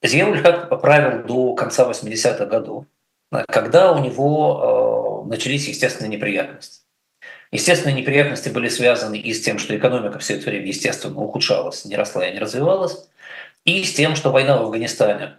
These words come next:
в районе восемьдесят восьмого года закончилась, там скоро будет подписано Женевское соглашение. А,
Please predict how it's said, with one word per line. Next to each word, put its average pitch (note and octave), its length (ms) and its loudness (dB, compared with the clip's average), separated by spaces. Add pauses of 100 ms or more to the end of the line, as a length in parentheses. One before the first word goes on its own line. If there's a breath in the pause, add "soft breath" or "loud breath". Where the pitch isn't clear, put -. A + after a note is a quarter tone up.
в G#2 160 -4
районе G#2+ 320 0
восемьдесят - 340 -6
восьмого G#2 400 0
года - 380 -4 (180)
закончилась, D#3 680 -2 (140)
там - 120 -6
скоро - 240 0
будет G#2+ 220 -10
подписано - 400 -6
Женевское - 440 -4
соглашение. D3+ 760 -4 (600 loud breath)
А, B2 760 6